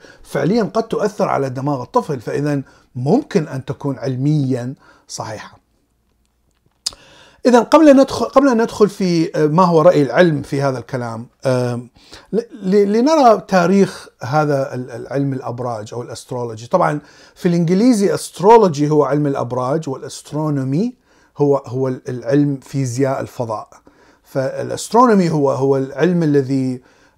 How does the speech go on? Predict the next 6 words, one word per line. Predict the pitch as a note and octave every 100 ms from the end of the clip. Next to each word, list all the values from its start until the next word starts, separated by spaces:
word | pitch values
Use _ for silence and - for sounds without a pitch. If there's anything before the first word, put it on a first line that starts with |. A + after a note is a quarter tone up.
| _
آه، | B2+ A#2+ A#2 A#2 A#2 -
يطور | B2+ - E3+ D#3+
به | C3+ D3 D3+
علماء | C#3 C3 C3 D3 C#3+ -
أبحاث | - - C3+ -
الفضاء، | B2 - A#2 C#3 C#3+ C#3+